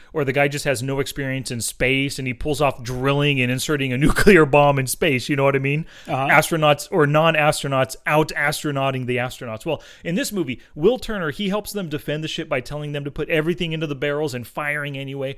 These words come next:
Speaker 1: Swan, Elizabeth Swan tells them to drop the starboard anchor to help them turn the ship quickly to surprise the other ship. I mean, these are non-pirates out pirating the pirates. What do you think of that?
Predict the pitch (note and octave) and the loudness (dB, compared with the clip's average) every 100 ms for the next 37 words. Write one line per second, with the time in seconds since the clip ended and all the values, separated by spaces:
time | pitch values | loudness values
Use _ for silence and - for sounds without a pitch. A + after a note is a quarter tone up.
0 | - - - - E3+ F#3+ D#3+ D3 D3+ D#3 | -14 -16 -8 -4 0 0 0 0 -2 -2
1 | D#3 - D#3+ D#3+ D#3+ D#3+ D3 C3+ A#2 C3+ | -2 -2 -2 -4 -4 -6 -6 -8 -6 -4
2 | C#3 - D3 - D3+ D#3 D3+ C#3+ D3 D#3+ | -4 -6 -8 -2 -2 0 -2 -2 -4 -6
3 | C3 D3+ D3+ C3 - D#3+ E3 - D#3+ - | -4 -6 -8 -10 -8 -6 -6 -6 -8 -6
4 | - D#3+ E3 D3+ C3 C#3 - C#3 C#3+ D3+ | -6 -4 -4 -4 -4 -6 -4 -6 -4 -6
5 | A#2+ A#2 A2+ F3+ - A3+ F#3 - - F#3 | -6 -4 -2 -2 -4 -4 -6 -10 -6 -2
6 | F3+ G#3+ A#3 F#3 - E3 F#3+ G3+ - A3 | 0 2 2 2 0 2 4 2 2 2
7 | F3 E3 F#3 F3 F3 - F3 E3+ D#3+ D3 | 4 4 2 2 2 0 0 2 0 -2
8 | C3+ D3+ C3+ A2+ C#3+ D3 D3 D#3 C#3+ A2+ | -2 0 0 0 0 0 0 -2 -4 -2
9 | G#2 - | -2 -6